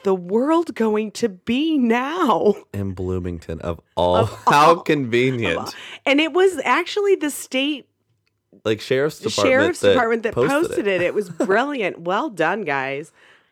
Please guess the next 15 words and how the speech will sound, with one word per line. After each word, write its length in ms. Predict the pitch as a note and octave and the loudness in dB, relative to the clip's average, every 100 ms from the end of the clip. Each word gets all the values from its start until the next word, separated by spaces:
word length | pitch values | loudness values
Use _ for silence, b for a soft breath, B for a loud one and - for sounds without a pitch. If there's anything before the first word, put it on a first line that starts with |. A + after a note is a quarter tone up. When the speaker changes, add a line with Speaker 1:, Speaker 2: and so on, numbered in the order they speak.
| b | b
Speaker 1:
Sure 480 | - - - - C4 | -18 -14 -14 -12 -10
as 140 | A3+ | -10
hell 200 | G3+ A3+ | -10 -12
fooled 400 | - - G#3 G#3+ | -12 -10 -8 -8
me 140 | F#3 G#3 | -8 -10
for 220 | - - | -10 -10
a 80 | - | -10
sec. 480 | - - - - - b b b b b b b b - | -12 -12 -12 -14 -20 b b b b b b b b -4
Oh, 840 | G3+ G#3 G3+ F#3+ E3+ D#3 D3 D3+ B B - | 0 2 4 2 2 0 -2 -8 B B -14
well, 100 | F#3+ | -10
I've 140 | A3 | -10
got 300 | - C#4 B3+ | -10 -12 -12
stories. 1000 | - - - G3+ F#3+ C3 - - - _ _ - | -14 -12 -8 -6 -4 -6 -10 -18 -20 _ _ -10
Speaker 2:
I 120 | G#2+ | -8
have 300 | E3 G#2+ D#2 | -8 -10 -12